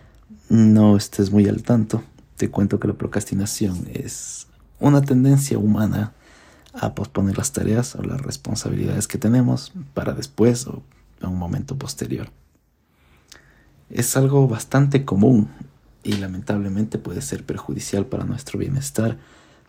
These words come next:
tanto emocional como nuestra productividad y en general para nuestra vida. ¿Qué es lo principal que produce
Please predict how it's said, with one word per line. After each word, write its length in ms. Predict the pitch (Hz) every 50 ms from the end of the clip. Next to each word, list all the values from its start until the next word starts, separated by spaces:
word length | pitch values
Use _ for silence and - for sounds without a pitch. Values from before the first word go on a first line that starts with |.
| _ _ _
tanto 340 | - 98 95 95 - - 92
emocional 880 | 90 92 95 95 - - 98 95 98 107 110 117 113 113 113 117 113 - _
como 180 | - - - 92
nuestra 260 | 95 - - - 98
productividad 720 | - - 104 - - - - - 98 98 101 110 117 117 - - - - _ _ _ _ _ _ _ _ _ - -
y 220 | - 101 98 95
en 80 | 98 98
general 500 | - - 101 98 104 104 120 135 135 139
para 160 | - - -
nuestra 360 | - - - - - - 87
vida. 340 | 90 92 92 - - - - _ _ _ _ _ _ _ _ _ _ _ _ _ _ _ _ _ _ _ _ _ _ _ _ _ _ _ -
¿Qué 180 | - - 117 123
es 220 | 127 123 123 - 110
lo 240 | 104 90 92 - -
principal 640 | - 101 98 104 - - - - - 113 120 123
que 120 | - - -
produce 640 | - - 104 101 107 117 117 - - - - -